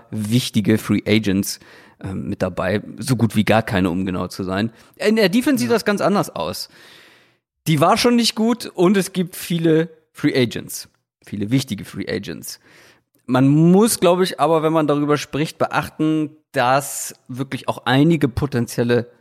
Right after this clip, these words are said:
Speaker 1: Starter verletzt waren über weite Teile der Saison. Denzel Ward war länger verletzt, Greedy Williams allen voran, Grant Delpit, der f-,
Speaker 2: Mhm.
Speaker 1: äh, war noch erste Runde? War zweite Runde?
Speaker 2: Zweite
Speaker 1: Frühe,
Speaker 2: Runde.
Speaker 1: frühe
Speaker 2: Zweite.
Speaker 1: zweite Runde, ne?
Speaker 2: Mhm.
Speaker 1: Ähm, Grant Delpit, der Safety,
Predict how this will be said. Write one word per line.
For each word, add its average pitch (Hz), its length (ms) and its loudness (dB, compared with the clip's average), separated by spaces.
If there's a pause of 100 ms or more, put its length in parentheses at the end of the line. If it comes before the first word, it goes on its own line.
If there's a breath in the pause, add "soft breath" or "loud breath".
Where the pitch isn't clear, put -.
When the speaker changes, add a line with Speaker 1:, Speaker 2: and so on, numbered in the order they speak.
(240 soft breath)
Speaker 1:
Starter 117 540 0
verletzt 107 560 -2
waren 131 260 2
über 131 460 0
weite 127 300 -2
Teile 123 340 -2
der 123 140 0
Saison. 127 420 0
Denzel 123 340 0
Ward 135 280 2
war 139 80 2
länger 139 240 0
verletzt, 135 380 -4
Greedy 127 300 4
Williams 135 520 0
allen 127 240 -4
voran, 131 340 -2
Grant 123 320 2
Delpit, 156 480 0
der 131 80 0
f-, - 220 -10 (260 loud breath)
Speaker 2:
Mhm. 127 280 -6
Speaker 1:
äh, 90 360 -4 (400)
war 131 220 0
noch 175 200 -2
erste 160 260 -2
Runde? 196 360 2 (960)
War - 180 -14
zweite 120 300 -6
Runde? 180 200 -2
Speaker 2:
Zweite 143 180 0
Speaker 1:
Frühe, 151 100 2
Speaker 2:
Runde. 101 120 -8
Speaker 1:
frühe 160 260 2
Speaker 2:
Zweite. - 80 -8
Speaker 1:
zweite 147 180 2
Runde, 92 300 -2
ne? 139 160 0 (480 loud breath)
Speaker 2:
Mhm. 127 240 -8
Speaker 1:
Ähm, 117 520 0
Grant 120 280 2
Delpit, 135 520 0
der 123 80 2
Safety, 156 720 -2